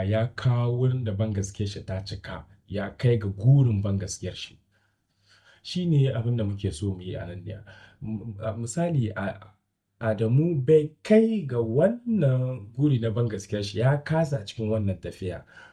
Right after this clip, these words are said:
Wannan shi ne matsala. Amma Ibrahim ya kai ga wannan kammalar bangaskiyarsa. To, ƙaƙanin ma muke iya yin wannan?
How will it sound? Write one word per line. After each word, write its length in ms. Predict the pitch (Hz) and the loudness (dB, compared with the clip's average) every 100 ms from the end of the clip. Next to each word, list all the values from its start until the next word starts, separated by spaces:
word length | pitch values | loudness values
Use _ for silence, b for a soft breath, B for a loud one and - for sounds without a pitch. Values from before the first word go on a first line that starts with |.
| - | -2
Wannan 260 | 139 127 | -2 0
shi 160 | 120 151 | -2 0
ne 140 | 143 107 | 2 2
matsala. 480 | 101 98 104 92 B B B - | 0 0 0 0 B B B -6
Amma 320 | 107 120 101 | -2 0 0
Ibrahim 720 | 104 107 120 120 113 101 101 - | -2 0 0 0 -2 -4 -8 -6
ya 400 | 101 107 101 101 _ _ | -2 0 -2 -6 _ _
kai 320 | - 147 139 - _ - | 4 4 2 -6 _ -6
ga 320 | 107 101 92 | -4 -4 -2
wannan 640 | 98 110 113 110 101 95 95 | 0 0 0 -2 -2 -4 -6
kammalar 380 | 87 95 92 | -8 -6 -6
bangaskiyarsa. 800 | 78 82 98 - 85 87 - 76 73 B B B | -8 -10 -12 -10 -12 -12 -12 -16 -18 B B B
To, 120 | - 123 | -2 0
ƙaƙanin 540 | - 120 120 127 147 | 0 -2 2 4 4
ma 140 | 151 147 | 2 0
muke 240 | 156 - | -2 -6
iya 160 | 107 117 | -2 0
yin 240 | 107 107 | 0 -2
wannan? 400 | 107 101 107 101 | -4 -4 -4 -6